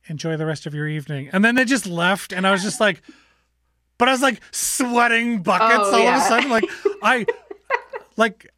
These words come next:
Speaker 1: ev-, I, at no point, even the first couple of times I went into that place, like, hoping they wouldn't, s-, you know, they would serve me. Never did I get, like, nervous or worried or, like, like, whatever. Like,
Speaker 2: That
Speaker 1: I
Speaker 2: your
Speaker 1: don't know if
Speaker 2: parents
Speaker 1: they
Speaker 2: would be there?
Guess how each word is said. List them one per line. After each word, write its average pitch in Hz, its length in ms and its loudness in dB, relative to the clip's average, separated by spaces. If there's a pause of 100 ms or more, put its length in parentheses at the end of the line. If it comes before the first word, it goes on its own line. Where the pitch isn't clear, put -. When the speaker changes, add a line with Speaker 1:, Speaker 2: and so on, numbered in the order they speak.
(140)
Speaker 1:
ev-, 233 440 0
I, 214 160 4
at 196 220 0
no 226 240 4
point, 226 240 0
even 285 200 2
the 330 80 2
first 262 300 0
couple 247 200 0
of 208 80 0
times 202 240 0
I 208 60 2
went 185 140 0
into 202 160 0
that 196 160 0
place, 196 300 0
like, 160 120 0
hoping 180 340 0
they 180 100 0
wouldn't, 165 280 -2
s-, - 220 -16 (380)
you 220 80 -2
know, 165 100 -2
they 170 120 -2
would 180 120 -2
serve 262 160 0
me. 165 80 -6 (760)
Never 233 520 0
did 185 220 0
I 180 100 2
get, 170 220 -2
like, 170 160 -2
nervous 151 560 -4
or 190 140 -2
worried 151 520 -4
or, 156 220 -2
like, 160 380 -2 (320)
like, 175 200 -2
whatever. 156 420 0
Like, 202 160 0
Speaker 2:
That 233 80 4
Speaker 1:
I 220 40 0
Speaker 2:
your 214 80 2
Speaker 1:
don't 214 100 -10
know 214 60 0
if 175 80 0
Speaker 2:
parents 196 160 -6
Speaker 1:
they 160 60 -2
Speaker 2:
would 208 100 -4
be 226 160 -4
there? 262 420 -2